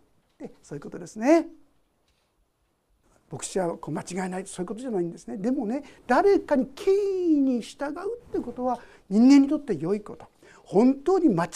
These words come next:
ってる時は、明らかに聖書と違ってるの、それはきちんと、それは違うじゃないですかって言うべきですね。でもそうでないところは、どうでもいいところでもそういうふうにして、あの、反抗心が出てきちゃう時があります。私はそれは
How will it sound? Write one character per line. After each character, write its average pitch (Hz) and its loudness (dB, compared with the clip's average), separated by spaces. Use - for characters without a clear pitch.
っ 233 -12
て - -8
る 403 -2
時 370 -6
は、 - 0
明 196 2
ら 226 0
か 359 0
に 392 0
聖 349 2
書 - -6
と 214 4
違 - -2
っ - 2
て 190 -10
る 247 -4
の、 233 -4
そ - -6
れ 349 2
は 359 2
き - -18
ち - -2
ん 302 2
と、 220 -4
そ - -6
れ 233 0
は 247 2
違 220 -8
う 196 0
じ 185 -4
ゃ 165 -2
な 165 -4
い 170 -6
で 175 -8
す - -16
か 262 -2
っ 254 -2
て - -10
言 202 -12
う - -14
べ 170 -16
き 202 -16
で 196 -16
す - -20
ね。 254 -12
で 254 -6
も 277 -4
そ 349 -10
う 381 -10
で 480 -12
な 453 -12
い 415 -12
と 349 -6
こ 311 -4
ろ 214 2
は、 180 -2
ど 262 0
う 339 2
で 359 0
も 403 -6
い 440 -10
い 440 -14
と 370 -6
こ 370 -4
ろ 403 0
で 453 -4
も 403 0
そ - -4
う 247 0
い - 0
う - 0
ふ - 0
う - 0
に 196 0
し - -14
て、 208 -4
あ 190 -10
の、 165 -6
反 180 -6
抗 196 -6
心 - -10
が 143 -12
出 - -
て 165 -8
き - -14
ち - -10
ゃ 139 -10
う - -20
時 - -20
が - -20
あ - -20
り - -20
ま - -20
す。 - -20
私 269 -16
は 320 -8
そ - -12
れ 285 -6
は 277 -2